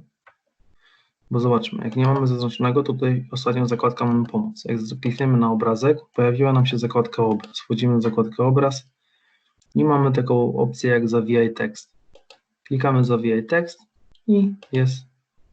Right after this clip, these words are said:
opcja za tekstem. Jeśli on będzie troszeczkę za tekstem, będzie troszeczkę utrudnione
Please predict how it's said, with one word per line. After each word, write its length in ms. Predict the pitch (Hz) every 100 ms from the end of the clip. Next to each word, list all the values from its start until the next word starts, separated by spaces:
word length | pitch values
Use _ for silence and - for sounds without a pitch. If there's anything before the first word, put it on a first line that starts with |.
| _ 160
opcja 560 | 113 - 120 117 113
za 220 | 110 139
tekstem. 720 | 131 - 110 - - 113 110 - _ _ _ _ _ _ _ _ _ _ _ - _ _ _ _ _ _ _ _ _ _ _ _ _ _ _ _ _ _ _ _ _ _ _ _ _ _
Jeśli 240 | 135 143 151
on 160 | 139
będzie 140 | 131 131
troszeczkę 380 | 135 131 -
za 100 | 123
tekstem, 640 | 123 139 - 139 135 131 - _ _ _ -
będzie 160 | 127
troszeczkę 480 | - 120 123 - 123
utrudnione 680 | - 127 127 120 120 120 120